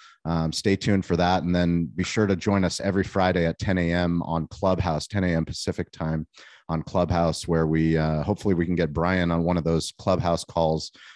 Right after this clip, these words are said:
So people that are listening to this podcast, another way to get involved. We love that you're curious. We wanna keep finding ways to push you off the cliff to get you involved. And then that way you can actually ask for help.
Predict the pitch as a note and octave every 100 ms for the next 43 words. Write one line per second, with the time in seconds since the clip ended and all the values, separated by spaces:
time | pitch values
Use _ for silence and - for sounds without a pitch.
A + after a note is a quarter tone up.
0 | - - E2+ - F#2 F#2 E2+ E2+ E2+ -
1 | E2+ D#2+ - E2 D#2 D#2+ - F2 F2 E2+
2 | E2 D2 E2+ D#2+ D2+ E2 D2+ C#2+ - _
3 | - - _ - F2+ G#2 F#2 G2+ G2 F2+
4 | G#2+ G2 F#2 F2+ - E2+ F2 F2 F2 -
5 | - F#2 _ _ _ - _ - G#2 G#2
6 | G2 G2 - F#2 - A2 G#2 F2+ - -
7 | - F2+ D#2 - D2+ F2+ - F2+ E2+ D#2
8 | E2+ D#2+ D2+ E2 D#2+ D#2+ D#2+ D#2+ D#2+ D#2
9 | E2+ D#2 - D#2+ D2+ D2 - C#2 C#2 D2
10 | C#2+